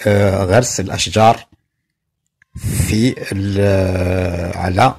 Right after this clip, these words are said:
آه، المحيط الملعب، وهذا الشيء يزيد، سوف يزيد من، آه، جمال ورونق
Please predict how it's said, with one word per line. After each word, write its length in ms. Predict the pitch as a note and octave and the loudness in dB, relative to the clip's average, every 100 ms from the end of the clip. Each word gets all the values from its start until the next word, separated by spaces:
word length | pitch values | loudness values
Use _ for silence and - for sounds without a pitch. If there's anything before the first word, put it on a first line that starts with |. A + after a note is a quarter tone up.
| - - | -12 -6
آه، 400 | F#2+ F#2 F2+ F2+ | -2 -2 -2 -2
المحيط 560 | F2 G2+ F#2+ - A#2 G#2 | 0 0 0 0 0 2
الملعب، 360 | G#2+ F2+ F#2 - - _ _ _ _ _ _ | 2 2 0 -2 -8 _ _ _ _ _ _
وهذا 300 | G2+ G#2+ G#2+ | 0 2 2
الشيء 420 | F#2+ - A2 A#2 - | 0 0 0 0 -2
يزيد، 580 | A#2 G2+ F2+ A#2+ A#2+ G2 - | -4 -2 2 4 4 2 -6
سوف 320 | - G#2 F2+ | -4 -2 0
يزيد 640 | G2+ G2 F#2+ F2+ G2 G#2 - - _ _ _ _ | 2 4 2 0 -2 -2 -6 -20 _ _ _ _
من، 460 | A2+ G#2 B2 A2 F#2 | 0 2 2 0 -4
آه، 260 | G#2+ G2+ | -6 -6
جمال 680 | F#2+ A2+ G2+ G2+ A2+ A#2 - | -2 2 4 4 4 2 -4
ورونق 760 | - G2+ F#2+ A2 F#2+ G2 - | -2 2 4 4 4 0 -2